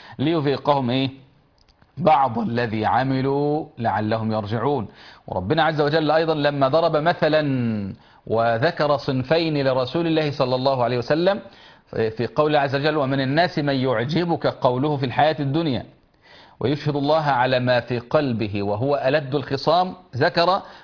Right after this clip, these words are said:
"وإذا تولى سعى في الأرض ليفسد فيها ويهلك الحرث والنسل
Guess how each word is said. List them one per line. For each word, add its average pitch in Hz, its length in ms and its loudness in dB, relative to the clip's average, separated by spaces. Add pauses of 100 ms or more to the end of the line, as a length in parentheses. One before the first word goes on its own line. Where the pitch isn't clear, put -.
"وإذا 123 300 0
تولى 135 480 2
سعى 123 320 2
في - 80 -6
الأرض 127 380 0
ليفسد 127 580 -2
فيها 139 420 2
ويهلك 139 460 0
الحرث 127 440 0
والنسل 131 640 0